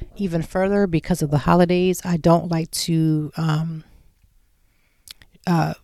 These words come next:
charge anything for, and I don't wanna charge any of my credit cards or anything like that for the Christmas season. I rely solely on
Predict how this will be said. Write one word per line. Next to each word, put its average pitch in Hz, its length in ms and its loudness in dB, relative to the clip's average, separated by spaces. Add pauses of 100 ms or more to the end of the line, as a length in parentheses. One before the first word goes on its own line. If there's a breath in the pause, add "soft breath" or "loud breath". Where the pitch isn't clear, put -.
charge 196 360 6
anything 185 600 2
for, 160 500 0 (140)
and - 160 -10
I 180 60 4
don't 165 80 4
wanna 170 120 2
charge 156 260 2
any 175 100 4
of 190 60 2
my 170 120 -2
credit 175 260 -4
cards 160 300 2
or 151 40 -2
anything 160 340 -4
like 156 160 -6
that 156 240 -8
for 156 340 -4
the 151 200 -8
Christmas - 440 -4
season. 156 460 -6 (460 loud breath)
I 165 120 0
rely 160 460 0
solely 170 520 -2
on 165 480 -2